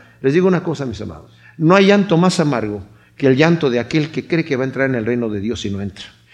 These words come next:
Y hay doctrinas que se predican hoy en día, "Hey, tranquilo, uh, no te, no te esfuerces". Hay una calcomanía que sacaron acá en inglés que dice,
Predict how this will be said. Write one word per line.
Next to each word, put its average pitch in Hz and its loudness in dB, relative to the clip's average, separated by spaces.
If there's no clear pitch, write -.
Y 147 6
hay 240 4
doctrinas 180 0
que 143 -6
se - 2
predican 175 2
hoy 208 4
en 165 2
día, 143 2
"Hey, 233 4
tranquilo, 170 0
uh, 196 -4
no 202 2
te, 170 -4
no 165 -2
te 160 -6
esfuerces". - -8
Hay 185 4
una 233 4
calcomanía 185 4
que 196 -2
sacaron 180 0
acá 185 -2
en 147 2
inglés 156 4
que 160 0
dice, 160 -2